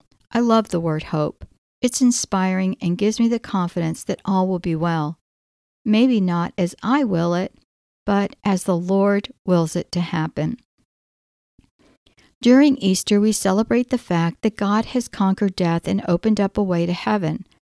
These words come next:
that we, as his followers, have a path ahead that is an invitation. Easter Day may include worship,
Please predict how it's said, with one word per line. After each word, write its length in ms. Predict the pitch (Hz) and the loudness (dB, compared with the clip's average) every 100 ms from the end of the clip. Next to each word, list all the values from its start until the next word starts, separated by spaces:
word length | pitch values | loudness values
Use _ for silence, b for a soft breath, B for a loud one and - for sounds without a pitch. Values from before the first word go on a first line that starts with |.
| b b - | b b -2
that 180 | - - | -2 2
we, 460 | 233 202 156 214 - | 4 4 2 -4 -4
as 240 | 190 226 - | 0 0 0
his 180 | 285 | -4
followers, 680 | - 262 254 202 175 175 180 - _ b | 0 2 4 2 0 0 -2 -10 _ b
have 200 | - 226 | -4 0
a 60 | 233 | 0
path 460 | - - 196 208 247 | 0 0 0 0 -4
ahead 500 | - 220 170 165 - _ _ | -2 -2 0 -2 -8 _ _
that 180 | 220 - | -2 2
is 340 | 214 196 170 175 | 2 4 2 0
an 120 | 175 | 0
invitation. 880 | 170 170 - 190 160 160 - 160 185 _ _ _ _ _ - | 0 -2 -2 0 0 0 -4 -6 -8 _ _ _ _ _ 0
Easter 320 | 214 - 247 | 0 0 0
Day 300 | 254 233 233 | 2 4 4
may 240 | 226 220 | 4 2
include 560 | 214 - 233 220 220 208 | 0 2 4 4 2 0
worship, 500 | 202 220 - 147 | 0 0 -2 -6